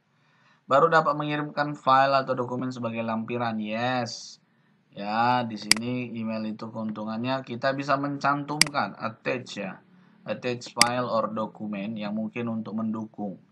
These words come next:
ya, atau sebagai lampiran kita. Kemudian email dapat dibuat di mana saja, yes.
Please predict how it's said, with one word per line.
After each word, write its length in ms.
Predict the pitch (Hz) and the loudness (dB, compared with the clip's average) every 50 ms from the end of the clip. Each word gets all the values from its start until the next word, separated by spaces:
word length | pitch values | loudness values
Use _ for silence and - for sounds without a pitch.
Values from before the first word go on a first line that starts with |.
| _ - - | _ -20 -18
ya, 160 | 101 101 - | -16 -16 -14
atau 240 | - - 101 101 107 | -10 -8 -8 -8 -8
sebagai 320 | - 107 104 107 107 110 | -6 -4 -4 -2 -2 -2
lampiran 560 | 110 107 101 104 - 104 104 101 101 101 107 | -2 -2 -2 -4 -6 -8 -6 -6 -6 -6 -8
kita. 400 | 104 98 92 - - 71 - - - _ _ _ _ _ _ _ _ _ _ _ _ | -8 -10 -12 -10 -10 -12 -12 -14 -18 _ _ _ _ _ _ _ _ _ _ _ _
Kemudian 480 | - - 131 143 151 156 170 185 185 185 | -6 -4 -2 -2 0 4 4 6 6 4
email 320 | 165 160 165 175 170 156 | 4 2 2 4 4 6
dapat 320 | 139 131 131 139 139 104 104 | 6 4 4 4 0 0 0
dibuat 400 | 117 120 117 113 120 127 123 110 | -4 -2 -2 0 2 0 0 0
di 80 | 117 | 0
mana 240 | 117 117 113 113 113 | 0 0 0 0 0
saja, 640 | 113 - 113 113 113 117 123 131 135 139 139 143 143 | -2 0 0 0 0 0 2 4 6 6 6 6 4
yes. 800 | 120 110 107 107 113 127 131 120 120 - - - - - - | 2 -2 -2 0 2 2 0 0 -2 -6 -12 -14 -14 -16 -18